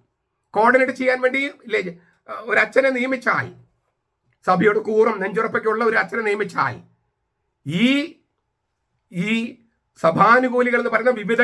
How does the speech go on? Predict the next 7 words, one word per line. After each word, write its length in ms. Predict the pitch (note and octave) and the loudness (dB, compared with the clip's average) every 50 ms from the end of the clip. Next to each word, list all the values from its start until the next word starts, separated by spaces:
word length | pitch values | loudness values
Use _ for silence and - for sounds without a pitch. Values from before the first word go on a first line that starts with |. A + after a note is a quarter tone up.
| A#3+ G#3 | 0 -2
ഗ-, 100 | - - F3+ E3+ | -6 -10 -4 -2
ഗണങ്ങള്, 400 | E3+ F#3 G#3+ A#3 A3+ G3 F#3 F#3+ A3+ B3 G3+ | 0 0 2 2 2 2 2 2 0 0 -2
വിവിധ 200 | G3+ G#3 G#3+ G#3 A3 B3 B3 B3 F3 E3+ | -2 -2 0 0 0 -2 -2 -4 -4 0
ഗ്രൂപ്പുകൾ 340 | E3+ G3 G#3+ A3 B3 A3+ A3 G3+ | 0 0 2 2 2 2 2 0
അല്ലെങ്കിൽ 220 | G3+ G#3 G3+ F3 F#3 | -2 -4 -6 -6 -6
സംഘടനകള് 520 | F3 G#3 B3 B3+ A#3 A3 G3+ F3 E3+ F3+ A#3 C#4+ - - _ _ _ _ _ - G3 | -4 -2 -2 0 0 -2 -2 -2 -2 -2 -4 -6 -10 -14 _ _ _ _ _ -2 -2
ഒറ്റക്കെട്ടായി 540 | G#3+ - - D4 A#3 C4+ B3+ A#3+ B3+ B3+ | -2 0 -2 -2 0 0 2 2 2 2